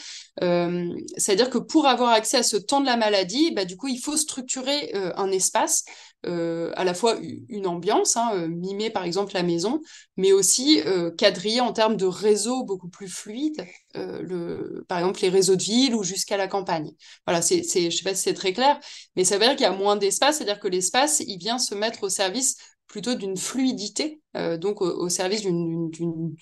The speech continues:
de l'évolution, euh, de la temporalité, plutôt que comme des espaces fixes, euh, disciplinaires. Euh, voilà, je crois que c'était à peu près, euh, le temps qu'on, qui m'était donné. <laughs> Trois quarts d'heure, j'espère que j'ai pas été trop vite.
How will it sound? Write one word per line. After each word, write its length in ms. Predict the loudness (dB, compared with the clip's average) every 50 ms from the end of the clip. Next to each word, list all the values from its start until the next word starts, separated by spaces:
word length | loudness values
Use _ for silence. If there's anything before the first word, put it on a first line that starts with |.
| -18 _ 2
de 80 | 2 4
l'évolution, 840 | 4 4 2 2 4 4 2 2 2 0 0 2 4 4 4 4 4
euh, 160 | 2 2 -2 -4
de 100 | -4 -4
la 120 | -6 -4
temporalité, 800 | -2 -4 -4 -2 -2 -4 -2 -2 -2 -4 -4 -2 -2 -4 -4 -4 -10 -20 -20 -20 -20 _ _
plutôt 280 | -6 -4 0 4 4 4
que 100 | 4 4
comme 240 | 2 4 4 4 4
des 180 | 4 4 4 4
espaces 400 | 2 4 4 4 4 4 4 2
fixes, 400 | 2 0 2 4 4 4 4 2
euh, 160 | -2 -2 -2
disciplinaires. 760 | -2 -2 0 0 0 0 -2 -4 -8 -8 -8 -8 -8 -14 -18 _ _ -20 -20 -20 _ _ -18 -18 _ _ _ _ _ _ _ _ _ -2 -2
Euh, 720 | 0 0 0 -2 -2 -2 -2 -2 -2 -2 -2 -2 -4 -4 -6 -8 -8 -2
voilà, 320 | 0 2 2 2 0 -2
je 100 | -4 -8
crois 120 | -6 -6 -8
que 100 | -4 -2
c'était 380 | -2 -2 -2 -4 -2 0 0
à 80 | 0 0
peu 160 | 2 0 0
près, 300 | 0 0 0 2 4 4
euh, 160 | 6 4 4
le 140 | 4 2 0
temps 180 | 2 2 2 2
qu'on, 340 | 2 2 2 2 2 0 -2
qui 160 | -2 0 4
m'était 280 | 4 4 8 8 6
donné. 520 | 6 8 6 6 8 8 6 4 4 2 _ -6
<laughs> 720 | 4 8 10 12 12 10 8 8 4 0 -2 -4 -18 -10 0
Trois 180 | 4 4 6
quarts 200 | 8 8 8 10
d'heure, 100 | 10 10
j'espère 320 | 8 6 2 2 4 4 4
que 80 | 4
j'ai 80 | 4 4
pas 140 | 4 4 4
été 200 | 4 4 0 -2
trop 280 | -2 -4 -4 -4 -4 -2
vite. 360 | 0 0 0 0 -2 -6 -8